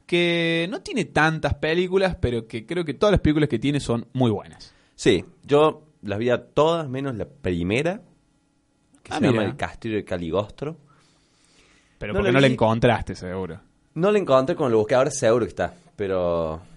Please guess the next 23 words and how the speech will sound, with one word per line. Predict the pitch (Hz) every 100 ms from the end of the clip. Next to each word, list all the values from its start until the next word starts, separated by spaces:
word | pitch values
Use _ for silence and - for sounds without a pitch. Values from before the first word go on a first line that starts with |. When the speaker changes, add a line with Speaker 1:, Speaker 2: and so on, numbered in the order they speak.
| - -
Speaker 2:
cuando | - 98
lo | 92
busqué | 92 90 - 123
así | 95 - 101 92 85 - - _
en | 92 87
la | 82
web, | 80 95 117 139 _ _ _ _ -
no | 107
la | 92
encontré. | 76 76 71 - _ _ _ -
Y | 127
el | 127
resto | 143 170
están | 151 135 123
todas | 127 104
muy | 104
buenas. | 98 98 80 - - - - _
Hay | 127 135
cosas | 139 131 127
distintas, | 101 98 131 131 117
hay |
cosas | 104 107 113
parecidas, | 104 92 85 - 117 120 120 120